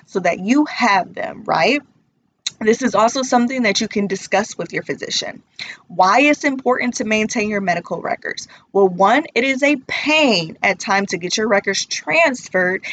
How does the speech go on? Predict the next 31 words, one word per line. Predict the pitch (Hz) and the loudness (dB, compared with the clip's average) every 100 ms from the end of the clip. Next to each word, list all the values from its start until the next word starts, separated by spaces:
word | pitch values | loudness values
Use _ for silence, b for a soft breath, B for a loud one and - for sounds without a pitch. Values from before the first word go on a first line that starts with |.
| B | B
if | - 208 | -4 2
you're | 196 | 2
going | 185 196 196 | 4 2 0
to | 196 | -4
see | - 156 | -6 -6
a | |
specialist, | - - 214 220 - - - - - B B | -6 -2 0 0 -2 -6 -12 -14 -18 B B
seeking | B - 240 - 226 196 | B -4 -4 -2 0 2
a | |
second | 190 170 165 151 | 2 0 0 -6
opinion, | - - 285 277 269 254 | -4 -2 0 0 -2 -2
or | - | -4
even | - 233 233 220 | -2 0 0 0
moving | 208 247 262 247 | 0 0 2 2
to | 226 220 | 0 -2
a | 190 | -2
different | 170 165 185 | -4 -6 -4
doctor. | 185 180 - - - - b b b b | 0 0 -2 -12 -18 -20 b b b b
By | 185 | -2
having | 196 226 247 277 | 2 2 2 2
your | 277 | 2
medical | 247 233 254 | 2 2 0
records | 208 196 190 190 | 0 0 -4 -4
on | 175 | -6
hand, | 185 247 262 262 254 | -4 -2 2 2 2
it | 202 | 0
reduces | 196 185 175 226 226 202 | 0 -2 -4 -6 -8 -8
the | 170 | -4
stress | - - - 226 240 - | -2 0 4 4 4 0
of | 208 | -8
transferring | - - 220 226 - - 220 226 226 | -6 -2 0 0 -4 -4 -2 -2 -4